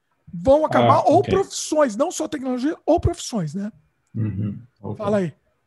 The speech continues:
Speaker 2: É, não sei, tava pensando, eu, eu, que você já deu uma, um limite, né? Mas eu tava pensando, tipo assim, tecnologias que já acabaram, né? Tipo disquete, essas
Speaker 1: Também.
Speaker 2: coisas assim, sabe? De
Speaker 1: Vale, vale também, acho que vale.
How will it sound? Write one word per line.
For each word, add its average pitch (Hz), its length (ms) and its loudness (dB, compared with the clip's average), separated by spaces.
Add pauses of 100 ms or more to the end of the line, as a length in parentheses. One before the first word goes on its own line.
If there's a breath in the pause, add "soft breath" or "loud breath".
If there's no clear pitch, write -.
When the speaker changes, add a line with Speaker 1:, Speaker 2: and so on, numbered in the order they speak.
(920 soft breath)
Speaker 2:
É, 180 160 4
não 175 80 2
sei, 170 240 2
tava 151 200 4
pensando, 143 560 4
eu, 127 200 2
eu, 139 880 -2
que 123 120 2
você 123 360 2
já 120 200 4
deu 120 320 6 (100)
uma, 117 420 4
um 117 400 4
limite, 117 520 2
né? 104 160 0
Mas 107 240 -2
eu 117 120 4
tava 120 280 4
pensando, 117 360 2
tipo 113 220 -4
assim, 117 240 -4
tecnologias 117 560 0
que 110 460 -2
já 113 240 2
acabaram, 110 680 0
né? 98 260 -10 (540)
Tipo - 220 -8
disquete, 107 1500 -2
essas 101 160 -14
Speaker 1:
Também. 254 260 0
Speaker 2:
coisas 175 200 0
assim, 110 260 -6
sabe? 98 320 -10
De 92 80 -12
Speaker 1:
Vale, 302 340 2
vale 277 340 0
também, 311 260 0
acho 208 140 0
que 311 80 -4
vale. 208 400 -2